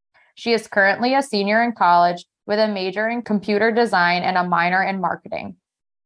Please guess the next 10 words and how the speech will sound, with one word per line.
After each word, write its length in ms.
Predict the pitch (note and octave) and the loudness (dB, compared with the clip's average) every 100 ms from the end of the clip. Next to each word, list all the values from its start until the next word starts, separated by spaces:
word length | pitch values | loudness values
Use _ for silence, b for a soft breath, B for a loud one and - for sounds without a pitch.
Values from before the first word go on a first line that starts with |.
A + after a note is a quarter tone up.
| _ - | _ -6
She 140 | A#3+ | -2
has 180 | A3+ A3 | 0 0
worked 320 | G#3 A3 - | -4 -4 -8
closely 520 | - G3+ F#3 G3+ G3+ | -2 0 0 -2 -2
with 200 | F#3+ F#3 | -2 -4
the 80 | F3+ | -6
university's 840 | F3+ F#3 G3 G3 F#3+ F#3 F#3+ F3+ | -4 -2 0 0 -2 -2 -4 -2
Office 440 | - E3 F3 G#3 - | 2 2 2 -2 -2
of 100 | G#3 | -2
Accommodations 960 | A3 F#3 F#3+ G#3 F3+ E3+ F3 F3 F3 | 0 0 0 0 -2 -4 -6 -6 -8